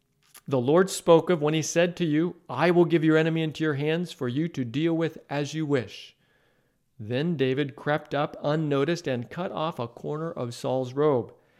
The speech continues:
Afterward, David was conscience-stricken for having cut off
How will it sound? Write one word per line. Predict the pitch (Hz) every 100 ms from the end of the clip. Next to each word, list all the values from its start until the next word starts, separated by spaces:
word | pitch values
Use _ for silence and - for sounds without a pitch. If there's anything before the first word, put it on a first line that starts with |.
| _ -
Afterward, | 143 165 - 147 160 139
David | 147 165 156 139 _ -
was | 143 139 123
conscience-stricken | - 170 180 190 175 - - 233 175 165
for | 170
having | 151 165 165
cut | 160 - 214
off | 175 180